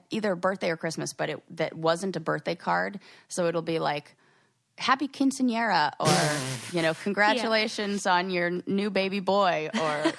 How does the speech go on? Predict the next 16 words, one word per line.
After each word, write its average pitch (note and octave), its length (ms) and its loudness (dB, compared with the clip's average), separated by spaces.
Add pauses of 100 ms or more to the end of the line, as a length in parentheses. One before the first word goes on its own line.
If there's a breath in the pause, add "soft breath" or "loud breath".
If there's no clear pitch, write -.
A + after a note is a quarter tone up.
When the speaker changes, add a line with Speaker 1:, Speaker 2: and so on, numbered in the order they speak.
Speaker 1:
you D#4 60 4
know, D#3 340 0
Speaker 2:
<laughs> - 580 -18
Speaker 1:
stuff A3 300 -2
like G3 220 -4
that. F#3+ 320 0
Or F#3 120 0
like, F3+ 220 0
"I'm A3 120 2
sorry G#3 300 2
for G#3 140 -2
your F3+ 180 0
loss," F3+ 440 4
<laughs> C4 60 -2
and C#4+ 140 4
then A#3 200 2